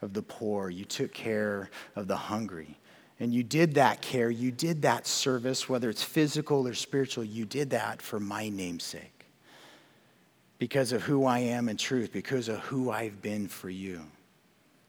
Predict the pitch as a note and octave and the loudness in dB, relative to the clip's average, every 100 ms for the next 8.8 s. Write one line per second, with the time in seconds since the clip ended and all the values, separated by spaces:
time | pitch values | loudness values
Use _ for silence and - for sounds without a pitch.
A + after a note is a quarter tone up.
0 | _ _ _ _ _ _ - - _ - | _ _ _ _ _ _ -20 -20 _ -8
1 | - D#3 C3 A#2 A2 - G2 F#2 F2+ F#2 | -2 2 4 4 2 -4 -12 -8 -8 -8
2 | C#2+ - - _ _ _ _ _ _ _ | -10 -16 -20 _ _ _ _ _ _ _
3 | - - - _ B2+ - F#3 F#3 C3 B2 | -20 -20 -20 _ -2 6 8 8 6 2
4 | A2+ A#2 G#2+ G#2+ A#2 G#2+ G2 - B2 C3 | 2 0 0 -2 0 2 0 0 2 2
5 | A2+ - G2 - A2 - - B2 F2 D#2 | 0 -4 -8 -8 -6 -6 -8 -8 -10 -12
6 | - - _ _ _ _ - - _ _ | -18 -20 _ _ _ _ -20 -20 _ _
7 | _ _ _ _ _ _ - _ - - | _ _ _ _ _ _ -20 _ -20 -20
8 | - E3 D3+ G#2+ A#2 A2 - E2+ | -10 -6 -4 0 0 0 -6 -14